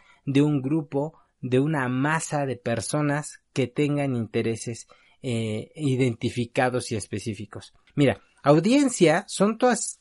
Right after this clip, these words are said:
todas las personas que tú puedas, eh, digamos, encajonar o que puedas agrupar más bien en, en ciertos, eh, valga la redundancia, <laughs> grupos que tengan un interés en común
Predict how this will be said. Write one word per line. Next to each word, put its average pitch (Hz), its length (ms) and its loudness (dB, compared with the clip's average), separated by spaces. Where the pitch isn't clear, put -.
todas 262 380 4
las 165 140 4
personas 170 680 0
que 156 100 2
tú 202 220 -2
puedas, 196 600 6
eh, 135 140 -2
digamos, 147 480 0
encajonar 127 840 2
o 120 140 -2
que 135 120 0
puedas 165 320 2
agrupar 127 600 2
más 135 240 -2
bien 131 340 -4
en, 131 360 0
en 131 220 2
ciertos, 160 880 2
eh, 117 200 -4
valga 139 420 2
la 131 140 4
redundancia, 123 720 0
<laughs> - 20 -8
grupos 165 580 2
que 135 140 2
tengan 180 460 4
un 165 140 2
interés 131 480 2
en 135 120 0
común 120 480 0